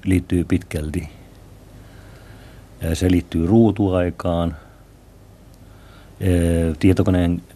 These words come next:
elikkä tietokoneen ja älykännykän käyttöön, pitkäaikainen käyttö. Elikkä tätä aikaa pitäisi tosiaan rajoittaa. Ö,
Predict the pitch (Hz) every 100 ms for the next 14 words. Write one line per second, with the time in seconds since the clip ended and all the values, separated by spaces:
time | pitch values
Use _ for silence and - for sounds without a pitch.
0 | - 92 85 87 90 - 98 90 92 87
1 | 85 82 85 - 87 82 95 101 92 90
2 | 87 85 82 90 82 85 - 87 82 -
3 | - - - - - - 71 76 78 92
4 | 101 90 87 - 85 - - - - 95
5 | 87 - 87 90 92 85 82 - 80 80
6 | - - 80 76 107 95 90 - 87 -
7 | - - - - - - - 107 101 98
8 | 98 95